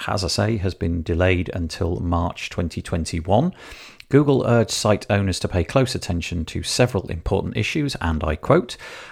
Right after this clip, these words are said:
"Robots meta tags on mobile version should match the desktop version, or Google may fail to index or follow links on the page.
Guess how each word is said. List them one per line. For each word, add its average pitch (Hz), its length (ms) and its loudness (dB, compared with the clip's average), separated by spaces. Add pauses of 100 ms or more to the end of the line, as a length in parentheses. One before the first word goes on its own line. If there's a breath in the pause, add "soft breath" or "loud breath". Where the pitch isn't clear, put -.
(160 loud breath)
"Robots 101 580 4
meta 120 260 0
tags 160 300 -2
on 98 140 0
mobile 95 360 2
version 135 380 2
should 85 220 -4
match - 340 -2
the 95 80 0
desktop 117 420 0
version, 127 440 2
or 92 180 2
Google 87 340 2
may 80 220 2
fail 101 580 4
to 87 220 0
index 92 460 0
or 90 200 0
follow 82 360 2
links 78 340 -4
on 85 160 -2
the 78 80 -2
page. 180 480 0